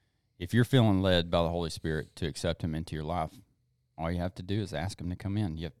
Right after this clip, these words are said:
we have to give up our old self and, and be one with Christ in a new way. And all that you have to do is say, "Jesus, I need you.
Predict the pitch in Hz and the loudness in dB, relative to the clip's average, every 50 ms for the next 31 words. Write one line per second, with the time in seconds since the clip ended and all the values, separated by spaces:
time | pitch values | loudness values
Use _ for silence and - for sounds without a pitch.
0 | _ _ _ _ _ _ _ 92 87 87 92 85 - - - 85 87 90 87 92 | _ _ _ _ _ _ _ -10 -6 -4 -4 -4 -4 -8 -10 -2 -2 0 2 2
1 | 95 98 101 - _ _ _ _ _ _ _ _ _ _ _ _ _ _ _ _ | 2 2 2 -2 _ _ _ _ _ _ _ _ _ _ _ _ _ _ _ _
2 | _ _ - 92 92 - 67 90 95 92 - - 110 98 95 98 - - - - | _ _ -6 -6 -4 -2 0 -2 -2 -2 -2 0 2 2 2 2 0 -4 -18 -20
3 | _ _ _ _ _ _ - - 82 85 82 - - 90 87 85 85 85 92 90 | _ _ _ _ _ _ -10 -8 -6 -6 -6 -6 -6 -6 -6 -6 -6 -6 -4 -4
4 | 90 90 85 - _ _ _ - 95 95 92 90 90 87 85 82 - - - 101 | -4 -4 -6 -8 _ _ _ -10 -4 -2 -2 0 0 0 -2 -4 -6 -4 -2 0
5 | 85 76 62 - - - - - - - - 87 87 85 85 85 87 85 92 98 | 0 0 0 -2 -6 -12 -14 -16 -20 -12 -6 -4 -2 0 0 0 0 2 2 0
6 | 87 71 85 - - - 73 69 - - - 85 92 101 107 104 104 92 - - | 0 0 -4 -10 -12 -12 -12 -10 -4 0 4 4 6 6 4 4 0 -2 -2 -2
7 | 82 90 92 92 - - 123 104 95 78 76 76 82 - _ _ _ _ _ _ | -2 0 0 0 0 0 -2 0 2 2 2 0 -2 -6 _ _ _ _ _ _
8 | _ _ _ _ _ _ _ _ _ _ _ _ - - - - 92 85 78 82 | _ _ _ _ _ _ _ _ _ _ _ _ -14 -10 -6 -2 -2 0 0 0
9 | 90 87 82 85 87 87 - - - - - _ _ _ _ _ _ _ _ - | -2 -2 0 -2 -2 -4 -4 -6 -8 -10 -16 _ _ _ _ _ _ _ _ -8
10 | 78 82 82 85 87 87 85 98 92 87 | -4 -2 0 0 0 0 0 -2 -2 -2